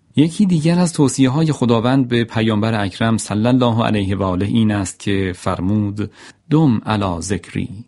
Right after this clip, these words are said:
یعنی پیوسته به یاد من باش. آن حضرت سوال کرد: «چه کنم که همیشه به یاد تو باشم؟»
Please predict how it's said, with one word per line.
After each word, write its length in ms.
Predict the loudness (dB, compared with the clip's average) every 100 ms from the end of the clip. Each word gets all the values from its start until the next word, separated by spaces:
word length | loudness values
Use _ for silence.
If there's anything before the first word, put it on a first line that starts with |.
| _ _
یعنی 500 | 0 0 2 0 0
پیوسته 920 | 0 0 2 0 -4 -2 0 0 -2 -2
به 120 | 0
یاد 340 | 0 -2 -2
من 240 | -6 -6 -8
باش. 580 | -12 -16 -16 -18 -18 _ _ _
آن 140 | -2 0
حضرت 380 | 0 0 -2
سوال 340 | -2 0 0 0
کرد: 580 | -2 -2 0 -2 -4 -6
«چه 220 | -2 -2
کنم 420 | 0 2 2 0
که 420 | -2 -2 0 -2 -4
همیشه 680 | -2 0 0 -2 -2 -2
به 180 | 0 -2
یاد 320 | 0 -2 -2
تو 160 | -4 -4
باشم؟» 600 | -4 -6 -8 -8 -10